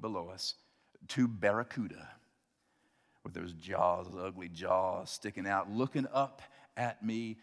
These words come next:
a-, as if to say, "What? What? Would you?" Well, needless to say, water, for me, is chaos. <laughs>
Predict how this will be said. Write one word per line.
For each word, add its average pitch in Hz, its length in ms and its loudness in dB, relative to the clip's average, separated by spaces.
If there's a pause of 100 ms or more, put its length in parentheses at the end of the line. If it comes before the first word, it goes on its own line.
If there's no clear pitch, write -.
(180)
a-, 98 220 0
as 98 200 2
if 104 160 -6
to 101 80 -12
say, 95 380 -2 (340)
"What? - 300 0 (540)
What? - 240 -4 (100)
Would 95 140 -14
you?" 95 100 -16 (1160)
Well, - 320 -6 (800)
needless 113 400 4
to 90 80 -12
say, 85 300 0 (140)
water, 104 580 -6 (300)
for - 120 -6
me, 120 280 -8 (1000)
is 113 220 2
chaos. - 880 -8 (100)
<laughs> - 80 -16